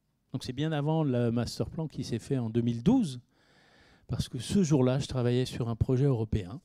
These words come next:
un grand projet, ce qu'on appelle un J T I, un Joint Technology Initiative, qui est une sorte de P P P, qui a quand même été financé à l'époque à hauteur d'un milliard d'euros. On a travaillé deux ans. Je rejoins complètement ce que vous avez dit tous les deux du vécu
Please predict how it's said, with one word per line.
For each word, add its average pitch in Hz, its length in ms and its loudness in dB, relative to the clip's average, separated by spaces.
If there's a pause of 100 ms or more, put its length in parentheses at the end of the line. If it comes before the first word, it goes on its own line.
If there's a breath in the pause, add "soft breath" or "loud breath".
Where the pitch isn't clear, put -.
(500)
un 117 100 -4
grand 127 200 0
projet, 143 360 4
ce - 80 -8
qu'on 127 120 0
appelle 127 180 0
un 120 100 0
J 135 160 2
T - 160 -2
I, 131 40 4
un 123 280 -2
Joint 135 200 4
Technology 123 640 0
Initiative, 120 560 -2
qui 131 100 -4
est - 20 2
une 120 80 -4
sorte 127 220 -2
de 113 100 0
P - 200 4
P - 160 2
P, 165 280 -4 (500 soft breath)
qui 131 80 -2
a 127 60 2
quand - 240 2
même 175 180 6
été 151 200 4
financé 135 560 0
à 127 60 0
l'époque 135 440 0
à 110 240 -4
hauteur 120 280 0
d'un 113 100 -2
milliard 113 300 -2
d'euros. 160 280 0 (680 soft breath)
On 127 100 -6
a 127 40 -4
travaillé 123 380 4
deux 139 280 10
ans. 180 180 4 (560 loud breath)
Je 131 100 4
rejoins 135 280 6
complètement 190 380 4
ce - 80 0
que 190 80 0
vous 165 120 2
avez 156 160 6
dit 156 140 2
tous 165 160 4
les 147 100 10
deux 160 180 8
du 139 160 0
vécu 160 580 4